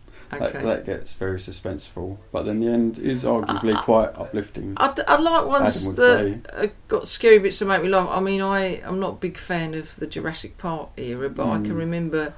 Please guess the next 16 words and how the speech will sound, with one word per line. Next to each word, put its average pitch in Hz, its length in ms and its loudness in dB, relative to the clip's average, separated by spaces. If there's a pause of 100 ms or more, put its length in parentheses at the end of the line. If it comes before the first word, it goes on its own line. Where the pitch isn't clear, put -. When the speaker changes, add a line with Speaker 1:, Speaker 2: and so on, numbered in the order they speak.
(720)
Speaker 2:
um, 151 560 -2 (120)
my - 140 -8
partner - 340 -10
screaming 143 960 -2
when 147 280 -4
the, 143 400 -2 (120)
suddenly 147 400 -4
the 143 100 -2
dinosaur's 139 1160 -4
head 151 260 -2 (380)
came 147 240 -6
into 139 120 -8
the - 80 -10
car 151 360 -6
or 135 100 -10
something. 143 320 -14